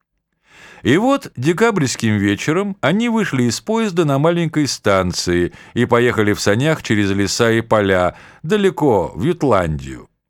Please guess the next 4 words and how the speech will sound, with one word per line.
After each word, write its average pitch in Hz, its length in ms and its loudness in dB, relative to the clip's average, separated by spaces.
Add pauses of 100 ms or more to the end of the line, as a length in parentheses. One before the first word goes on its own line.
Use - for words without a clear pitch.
(640)
Здесь 117 460 0
все 147 300 0
казалось 110 680 0
удивительным 98 1000 -2